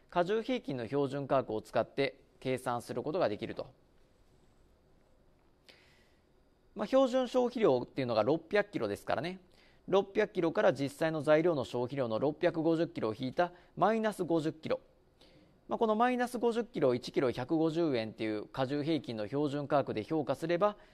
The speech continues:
全体のぶどまり債の金額合計求めることができると。はい。まあ、まさしく、異常減損費を計算するノリですよね、これはね。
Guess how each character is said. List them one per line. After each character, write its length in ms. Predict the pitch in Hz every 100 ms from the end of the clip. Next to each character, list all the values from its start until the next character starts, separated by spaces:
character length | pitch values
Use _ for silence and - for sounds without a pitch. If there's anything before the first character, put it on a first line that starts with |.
| -
全 240 | 135 160 143
体 160 | 151
の 100 | 139
ぶ 140 | 117 139
ど 100 | 147
ま 100 | 143
り 80 | 143
債 160 | 117
の 100 | 107
金 220 | - 143
額 220 | 139 131 127
合 200 | 131 117
計 180 | 107
求 220 | 104 107 127
め 100 | 117
る 80 | 110
こ 100 | 110
と 60 |
が 100 | 147
で 100 | 104
き 80 | 104
る 80 | -
と。 120 | - - _
は 100 | -
い。 80 | - _ _ _ - - _ _ _ _ _ _ _ -
ま 100 | 202
あ、 40 |
ま 100 | 190
さ 120 | 240
し 100 | -
く、 240 | - 110 - - _ _ _ _ _ -
異 140 | 190 165
常 240 | 226 226
減 260 | 240 262 254
損 200 | 285 262
費 140 | 190
を 100 | 117
計 240 | 139 147
算 260 | 143 147 143
す 100 | 147
る 200 | 135 -
ノ 120 | 139
リ 100 | 143
で 100 | 139
す 80 | -
よ 80 | 104
ね、 100 | 139
こ 80 | 110
れ 80 | 101
は 80 |
ね。 180 | 120 160